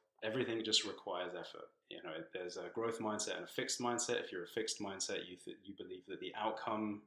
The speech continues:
dictates who you are rather than the process. And if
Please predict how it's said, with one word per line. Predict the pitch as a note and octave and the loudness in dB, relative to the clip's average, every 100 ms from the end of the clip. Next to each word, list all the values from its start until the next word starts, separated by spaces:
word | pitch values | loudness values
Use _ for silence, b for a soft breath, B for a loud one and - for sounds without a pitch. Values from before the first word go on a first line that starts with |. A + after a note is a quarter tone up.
| - | -8
dictates | - G#2+ - A2 G#2+ | -4 -4 2 2 2
who | - G#2+ | 0 0
you | G#2 G2+ | 2 4
are | G2+ B2+ | 4 4
rather | A2+ G2 E2+ - | 4 2 0 -4
than | E2 | -6
the | |
process. | F2 - G2 - - - | -4 0 0 2 0 0
And | |
if | F2+ | -6